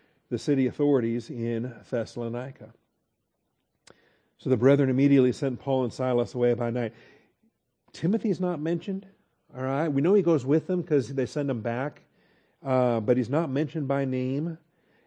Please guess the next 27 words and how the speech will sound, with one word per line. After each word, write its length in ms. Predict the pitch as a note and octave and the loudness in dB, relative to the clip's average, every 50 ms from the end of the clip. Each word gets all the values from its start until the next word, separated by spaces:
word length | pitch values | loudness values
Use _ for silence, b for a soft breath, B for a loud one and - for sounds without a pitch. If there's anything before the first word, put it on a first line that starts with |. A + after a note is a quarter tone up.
| _ _ | _ _
And, 600 | E3 B2+ B2 B2+ B2+ C3 C3+ C3+ C#3 C3+ A#2+ A#2 | -2 2 2 2 2 2 2 0 0 -2 -2 -2
uh, 360 | C#3 C3+ B2+ B2+ A#2+ A#2 A#2 A#2+ B2+ C3 - - - | 0 0 2 2 2 0 -2 -4 -6 -12 -18 -12 -6
it 120 | C3+ A#2+ | -4 -4
appears 640 | A#2 - - - D3+ F3 F#3 F3 D#3 D3 D3+ D3 C#3+ | -4 -4 2 6 8 8 8 8 6 4 2 2 2
that 140 | C#3+ A#2+ | 0 2
he 80 | C#3 C#3+ | 2 2
was 180 | C3 C3 A2+ C#3 | 2 2 0 -2
not 160 | C3+ C#3 C#3 | -2 0 0
on 120 | C#3+ C#3 | 0 -2
the 120 | C3 A#2+ A2+ | -2 -2 -2
arrest 300 | A2 A#2 D3 C#3+ - D#3 | 0 0 -2 -2 -2 -4
warrant. 280 | C#3+ C#3+ D#3 E3+ D3+ | -4 -2 -2 0 -2
It 40 | A#2+ | -2
appears 420 | A2 - - C#3 C#3+ D3+ D3+ C#3 | -4 -2 -2 0 2 2 2 2
that 80 | C3 C3+ | 0 0
he 60 | B2 | -2
was 160 | A#2 A#2+ A2+ | -2 -4 -4
so 160 | - D3 C3+ B2+ | -2 -2 -2 0
young 440 | A#2 A#2+ A#2+ A#2+ B2 B2+ D3 D#3+ b b b b b b b b | -2 -2 -4 -4 -4 -6 -6 -8 b b b b b b b b
that 120 | - A#2 A#2 | 0 0 2
he 60 | A#2 | 2
wasn't, 520 | A2+ A#2+ A#2+ A#2+ A2+ C3 B2 A#2 - - | 2 2 2 2 0 -2 -4 -4 -2 0
uh, 120 | C#3 C3+ A2+ | 0 0 0
a 60 | A2+ | 0
concern 680 | - - B2+ A2 - - C3 A#2+ A#2+ B2 C3 C#3 C3+ | -2 -4 -6 -6 -6 -4 -4 -4 -4 -4 -4 -6 -4
to 140 | - C#3 B2 | -4 -4 -2
the 300 | A2+ A#2+ A#2 A2+ A#2 | -2 0 -2 -2 -4